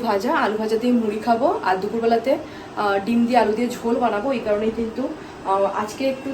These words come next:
তাড়াতাড়ি করি, রান্না বান্না শুরু করছি। আর সমস্ত কিছু এই যে দেখো, এখানটায় কাটা আছে, যে এখানটায় পেঁয়াজ আছে, আদা রসুনের পেস্ট, এখানটায় এই যে দেখো হলুদ, লঙ্কা, গরম মশলা একটু জল দিয়ে গোলানো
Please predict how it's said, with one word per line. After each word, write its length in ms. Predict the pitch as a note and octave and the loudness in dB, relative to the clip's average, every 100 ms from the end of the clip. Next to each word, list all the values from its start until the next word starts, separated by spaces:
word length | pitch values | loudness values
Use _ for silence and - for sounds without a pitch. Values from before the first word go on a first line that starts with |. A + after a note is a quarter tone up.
| A#3+ | 2
তাড়াতাড়ি 360 | A3+ A#3+ A#3+ - | 4 2 -2 -2
করি, 160 | A#3 B3+ | 0 2
রান্না 280 | C4+ G#3 A3 | 2 2 0
বান্না 180 | A3+ A#3 B3 | 0 -2 -2
শুরু 120 | A#3+ A#3 | -4 -4
করছি। 200 | A#3 - | -4 -2
আর 80 | C4 A#3+ | -4 -4
সমস্ত 260 | A3 A3 A#3 | -4 -4 -6
কিছু 120 | A#3 B3 | -6 -4
এই 100 | A3 | -2
যে 40 | A3 | 0
দেখো, 140 | G#3 A#3 | 0 0
এখানটায় 280 | A3 G#3 G#3 | -4 -4 -4
কাটা 160 | F#3 F#3 F#3 | -4 -4 -8
আছে, 140 | G3 A3+ | -6 -6
যে 60 | G#3+ | -4
এখানটায় 260 | G#3 G3+ G#3+ | -6 -6 -4
পেঁয়াজ 200 | G#3 G3+ G#3 | -2 0 0
আছে, 160 | - B3+ - - - F#3+ | 0 -4 -6 -10 -6 0
আদা 120 | G#3 | 2
রসুনের 320 | G#3+ A#3 A3+ G#3+ | 2 0 -2 4
পেস্ট, 360 | A3+ B3+ - - - - - - - - - A3 | 4 4 0 -10 -14 -14 -16 -16 -16 -16 -10 -8
এখানটায় 440 | A#3 A3 A3+ A3 A3 G#3+ - - - - - G#3+ | -6 -2 2 2 0 -4 -12 -16 -16 -16 -14 -6
এই 80 | A3 | -2
যে 60 | A3+ | 2
দেখো 200 | G3+ G3+ F#3+ | 0 0 0
হলুদ, 340 | G#3 A3+ B3 A#3+ G#3 | 2 4 2 0 -2
লঙ্কা, 360 | F#3+ G3+ G#3+ A3 G#3 | -2 -4 -2 0 2
গরম 180 | F#3+ F#3+ | 0 -4
মশলা 240 | G3 G#3 G#3 | -8 -6 -6
একটু 140 | G#3 G#3+ | -6 -2
জল 140 | G3+ F3+ F#3+ | -2 -2 0
দিয়ে 120 | G3+ | 0
গোলানো 260 | G3 G3 G3+ | 2 -2 -2